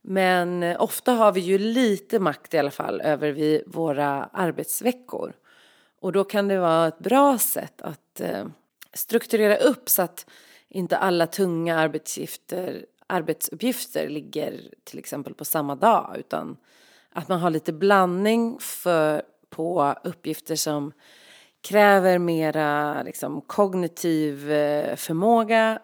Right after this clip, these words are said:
och några andra som är lite lättare. Och sen en jätteviktig sak när det gäller att hållbar prestation, det är ju att lära sig att sätta gränser.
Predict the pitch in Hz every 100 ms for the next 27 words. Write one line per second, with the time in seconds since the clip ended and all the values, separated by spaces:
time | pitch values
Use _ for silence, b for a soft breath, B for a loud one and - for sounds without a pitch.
0 | - 175 156 _ - - 180 175 160 165
1 | 160 143 - 147 143 139 135 135 123 113
2 | - - 196 - - _ - 233 - 202
3 | 185 180 196 - 180 175 170 175 - -
4 | - 156 147 139 117 95 135 127 - -
5 | - _ - - _ _ _ _ - -
6 | 190 165 147 151 - 160 - 160 196 139
7 | 101 117 226 233 156 170 156 - - -
8 | - _ _ _ _ - 269 254 240 262
9 | 202 139 156 - - - 151 143 139 -